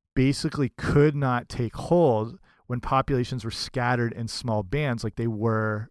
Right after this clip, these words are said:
when we were more hunter-gatherer based. And, you know, they're constantly shifting camps. They wouldn't stay put for a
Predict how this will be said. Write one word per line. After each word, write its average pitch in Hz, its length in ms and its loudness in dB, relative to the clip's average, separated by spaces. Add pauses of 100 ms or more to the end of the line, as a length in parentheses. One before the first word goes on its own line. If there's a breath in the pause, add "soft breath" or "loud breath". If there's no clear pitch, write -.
when 107 420 -4
we 117 160 -4
were 110 80 -2
more 104 180 -4
hunter-gatherer 110 680 -4
based. - 380 -14 (920)
And, 120 160 -2
you 117 60 -2
know, 117 100 2
they're 107 100 0
constantly 123 960 -2 (560 soft breath)
shifting 120 380 -4
camps. 120 360 -4
They 120 80 2
wouldn't 127 340 2
stay 110 220 -4
put - 300 -4
for 120 500 0
a 117 100 -4